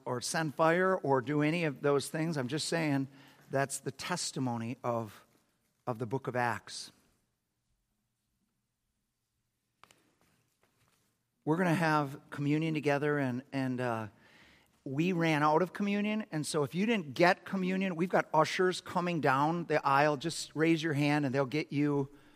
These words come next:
the elements. There's some up in the balcony, too. So if you didn't get your little, little cool cup, I'm not sure how cool it is, but whatever. The, the,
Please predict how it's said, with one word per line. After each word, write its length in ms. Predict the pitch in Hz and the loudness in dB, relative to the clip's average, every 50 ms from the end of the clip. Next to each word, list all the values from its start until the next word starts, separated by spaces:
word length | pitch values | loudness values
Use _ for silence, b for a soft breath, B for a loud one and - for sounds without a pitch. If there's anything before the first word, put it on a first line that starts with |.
| B B B _ _ _ - | B B B _ _ _ -6
the 220 | 127 123 127 139 - | -2 -2 -2 -2 -2
elements. 640 | 139 139 143 151 160 160 160 165 165 - - - - b b b b - | 0 0 0 2 2 0 0 -2 -2 -6 -10 -12 -14 b b b b -8
There's 160 | 139 127 - | -8 -6 -2
some 180 | - 165 151 | -2 0 2
up 140 | 151 151 - | 2 2 2
in 60 | 160 | 0
the 60 | 147 127 | 0 2
balcony, 440 | 143 143 139 131 - 165 156 143 | 4 4 4 4 2 -2 -2 -2
too. 180 | - 160 160 143 | -2 -2 -2 -2
So 100 | - - | -4 -6
if 120 | - - | -6 -4
you 80 | 185 190 | -2 0
didn't 160 | 202 196 147 | 0 0 2
get 160 | 185 185 185 - | 2 0 0 0
your 140 | - 147 151 | -2 -2 0
little, 340 | 147 160 165 160 156 135 - B B B B B B B B B B B B - - | 0 2 2 2 0 0 -2 B B B B B B B B B B B B -16 -6
little 280 | - 147 151 156 156 | -2 0 0 2 0
cool 380 | 151 - - 175 170 175 165 151 | -2 -2 0 2 4 4 4 4
cup, 440 | - - 165 165 156 160 - - B B B B B B B B _ _ _ - - _ _ _ _ _ - - _ _ _ _ _ _ _ _ _ _ - | 2 2 2 4 6 4 4 2 B B B B B B B B _ _ _ -20 -20 _ _ _ _ _ -20 -20 _ _ _ _ _ _ _ _ _ _ -16
I'm 180 | 117 - - 139 | -14 -8 -4 -2
not 140 | 147 139 135 | 0 0 0
sure 140 | - 156 127 | -2 -2 -4
how 80 | 151 | -4
cool 340 | 139 - - 202 180 156 135 | -4 2 4 4 6 6 4
it 60 | 127 | 2
is, 160 | 127 131 123 117 | 0 -2 -4 -2
but 220 | - 135 139 - - | 0 0 0 0 0
whatever. 500 | 127 143 147 156 139 123 127 117 123 - - | 0 4 4 4 4 4 0 -4 -6 -8 -4
The, 220 | 127 143 143 151 - | -2 -2 -2 -2 0
the, 340 | 135 147 147 - - 147 143 | 2 2 2 2 0 -6 -8